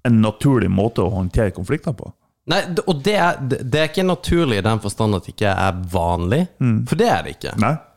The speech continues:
Speaker 2: Men det er jo nettopp det som gjør det effektivt
Speaker 1: Men
Speaker 2: og bra.
Speaker 1: Ja, men, ja, jeg likte det ikke. Jeg vet ikke.
Speaker 2: Nei, jeg, det, for,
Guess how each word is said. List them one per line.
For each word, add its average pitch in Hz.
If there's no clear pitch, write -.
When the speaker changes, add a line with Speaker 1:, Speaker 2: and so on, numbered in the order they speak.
Speaker 2:
Men 123
det 117
er 110
jo 107
nettopp 123
det 123
som 101
gjør 98
det 101
effektivt 123
Speaker 1:
Men 143
Speaker 2:
og 113
bra. 139
Speaker 1:
Ja, 131
men, 117
ja, 113
jeg 123
likte 117
det -
ikke. 113
Jeg 113
vet 117
ikke. -
Speaker 2:
Nei, 143
jeg, 156
det, 135
for, 127